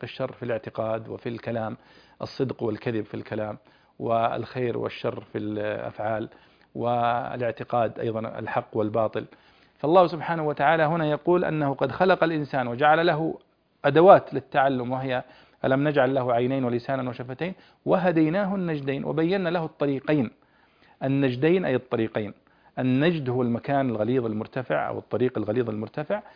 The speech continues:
فهو معناه هنا جعلنا، هديناه الطريقين. هنا،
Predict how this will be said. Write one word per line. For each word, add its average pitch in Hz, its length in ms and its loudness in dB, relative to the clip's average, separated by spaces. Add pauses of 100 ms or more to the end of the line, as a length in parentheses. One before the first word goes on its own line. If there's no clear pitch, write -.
(360)
فهو 127 440 -2
معناه 120 440 -2
هنا 151 360 -2 (360)
جعلنا، 123 680 2
هديناه 135 760 0
الطريقين. 107 560 -2 (420)
هنا، 180 360 4